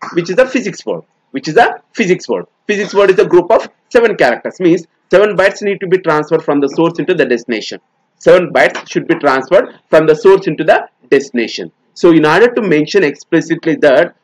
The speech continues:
how many times this operation should get executed, how many times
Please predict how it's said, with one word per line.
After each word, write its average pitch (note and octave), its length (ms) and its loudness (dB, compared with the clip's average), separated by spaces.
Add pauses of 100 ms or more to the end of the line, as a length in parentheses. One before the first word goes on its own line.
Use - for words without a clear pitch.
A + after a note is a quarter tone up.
(140)
how C3 120 4
many G3 240 -2
times F#3 300 0 (100)
this F3+ 180 -4
operation C#3+ 460 0
should E3+ 200 -4
get D#3+ 160 0
executed, B2+ 600 -6 (600)
how C3 60 6
many D3+ 240 0
times C3+ 500 -2